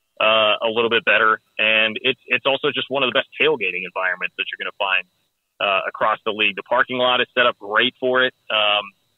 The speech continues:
in fact, they just built a new indoor facility that took out some of the parking spots on the east side of the,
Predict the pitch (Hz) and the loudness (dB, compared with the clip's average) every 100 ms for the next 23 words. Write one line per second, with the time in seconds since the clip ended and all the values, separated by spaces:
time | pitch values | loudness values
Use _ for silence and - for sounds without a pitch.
0 | - - 127 123 120 117 - 123 127 117 | -18 -2 0 0 -2 -4 -2 -2 -2 -2
1 | 110 107 127 123 117 - - 113 107 104 | -4 -4 -4 -2 -4 -4 -6 -4 -2 -4
2 | - 113 110 - 135 135 107 131 127 110 | -6 -2 -2 -2 -4 -4 -2 0 -2 -2
3 | - 104 95 95 _ _ _ _ _ - | -8 -6 -4 -4 _ _ _ _ _ -4
4 | 117 110 139 131 123 113 107 101 104 | -2 -2 -4 -4 0 0 0 -2 -2